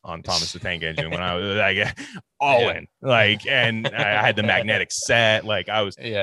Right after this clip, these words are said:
Speaker 1: I
Speaker 2: dude,
Speaker 1: was
Speaker 2: yeah.
Speaker 1: all in on that.
Speaker 2: You know he
Speaker 1: And
Speaker 2: gets a slice, dude. He's, yeah, he's
Speaker 1: I mean, he
Speaker 2: fucking
Speaker 1: was the voice.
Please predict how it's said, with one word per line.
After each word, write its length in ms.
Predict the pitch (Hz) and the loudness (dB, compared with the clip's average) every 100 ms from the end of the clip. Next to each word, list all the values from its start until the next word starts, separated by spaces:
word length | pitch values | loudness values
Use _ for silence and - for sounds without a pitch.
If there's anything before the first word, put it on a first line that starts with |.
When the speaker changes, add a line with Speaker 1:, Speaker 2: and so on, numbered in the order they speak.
| 95 | 0
Speaker 1:
I 100 | 113 | 0
Speaker 2:
dude, 80 | 117 | 0
Speaker 1:
was 120 | 110 | 2
Speaker 2:
yeah. 60 | |
Speaker 1:
all 180 | 101 98 | 2 2
in 140 | 98 92 | 0 -6
on 160 | 87 | -6
that. 260 | 90 87 82 | -6 -4 -4
Speaker 2:
You 120 | 113 | 0
know 80 | 117 | 0
he 60 | 104 | 0
Speaker 1:
And 60 | |
Speaker 2:
gets 140 | 98 98 | -2 -8
a 40 | |
slice, 500 | - 98 92 92 - | -12 -10 -12 -12 -14
dude. 240 | 101 95 | -14 -12
He's, 300 | 98 98 101 104 | -12 -12 -14 -8
yeah, 300 | 110 95 92 | 2 2 2
he's 160 | 98 - | -4 -2
Speaker 1:
I 60 | |
mean, 140 | 170 185 | 2 4
he 60 | |
Speaker 2:
fucking 20 | 220 | 4
Speaker 1:
was 100 | 185 | 4
the 80 | |
voice. 500 | 165 277 403 - - | 4 2 0 -6 -8